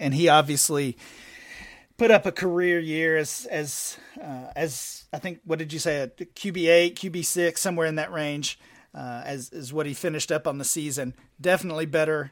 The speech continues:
than what anybody expected. I'm glad to hear you say that about the coaching change, because a-, as much criticism as Sark took there, it was, it was obviously under him that we saw this big season from Hooper, and now he's moved on. But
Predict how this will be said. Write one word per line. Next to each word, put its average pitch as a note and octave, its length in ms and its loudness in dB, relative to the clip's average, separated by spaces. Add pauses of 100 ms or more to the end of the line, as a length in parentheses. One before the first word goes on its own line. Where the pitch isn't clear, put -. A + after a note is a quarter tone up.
(140)
than D#3 260 -6
what D3+ 180 -2
anybody D3 420 -4
expected. D#3 560 -4
I'm D#3+ 160 -8 (320)
glad G3+ 400 4
to F#3+ 80 0
hear F3+ 140 2
you E3+ 120 -4
say F3+ 240 2
that E3 240 4
about D#3 300 -2
the D#3 120 0
coaching G#3+ 440 0
change, D3 420 -4
because D#3 480 -2 (400)
a-, - 180 -4
as E3 200 0
much F#3+ 260 2
criticism F3+ 680 4
as D3 280 -8 (180)
Sark F3+ 460 2
took G#3+ 240 0
there, C#3 420 0 (1000)
it E3 160 -2
was, E3 280 -4
it F#3 120 2
was F3+ 180 0
obviously F#3 500 4
under F#3 220 6
him G#3 300 6
that E3 120 4
we D#3+ 80 2
saw G3+ 280 8
this E3+ 180 4
big D#3+ 260 0
season D#3 360 -2
from D3+ 180 -4
Hooper, D3+ 300 0
and D3+ 100 0
now D3 200 0
he's D3+ 280 -2
moved C#3+ 260 -4
on. C3+ 280 0
But C3+ 240 0